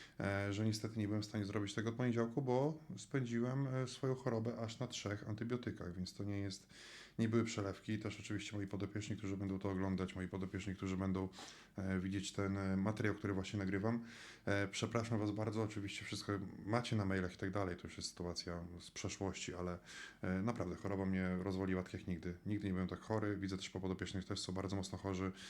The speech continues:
niektórzy są chorzy dwa tygodnie, trzy tygodnie, mnie złapało to aż na, na dwa tygodnie. E, no i niestety, ale nie było to możliwe do rozpoczęcia, e, żeby rozpocząć to w tamtym tygodniu.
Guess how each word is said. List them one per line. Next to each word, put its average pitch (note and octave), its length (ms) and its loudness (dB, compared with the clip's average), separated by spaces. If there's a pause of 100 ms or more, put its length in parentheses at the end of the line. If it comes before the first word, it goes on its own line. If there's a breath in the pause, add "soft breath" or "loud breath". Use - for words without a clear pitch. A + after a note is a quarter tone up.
(240 loud breath)
niektórzy F#2+ 280 -2
są F#2+ 100 -2
chorzy F2+ 220 0
dwa F2+ 160 -2
tygodnie, F2 420 -2
trzy - 160 -8
tygodnie, F2+ 540 -2
mnie G#2 140 2
złapało F#2 440 0
to F2 200 -8
aż - 140 -10
na, F2+ 160 -4 (420 loud breath)
na G2+ 80 2
dwa F#2+ 160 2
tygodnie. G2+ 480 2 (360 loud breath)
E, G#2+ 260 4
no A#2+ 140 4
i B2+ 60 4
niestety, A2 460 2
ale G2 340 4
nie G2+ 140 0
było G2 160 2
to G2+ 100 -4
możliwe F#2+ 240 0
do F#2+ 60 -2
rozpoczęcia, F#2+ 580 0 (260)
e, G#2 120 4
żeby G#2+ 140 2
rozpocząć A2 400 0
to G2+ 100 2
w - 100 -8
tamtym G2+ 240 2
tygodniu. G2+ 360 2